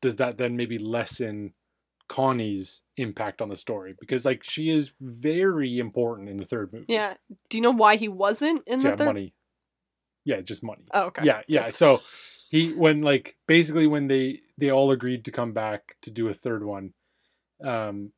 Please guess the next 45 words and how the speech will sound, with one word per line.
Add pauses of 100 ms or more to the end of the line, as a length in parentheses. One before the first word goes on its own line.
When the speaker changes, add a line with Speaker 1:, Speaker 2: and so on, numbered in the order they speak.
(160)
Speaker 1:
Pacino (300)
said,
"I'll
come
back
if
you," (280)
I,
I
can't
remember
what
the
m-, (100)
number
was,
eight
million,
ten
million,
whatever
it
is. (680)
And
Duvall
said,
"Well,
if
you're
gonna
pay (580)
Pacino
that
amount,
I
want," (360)
I
think
he
asked
for (120)
five
or
six. (240)
Speaker 2:
Yeah.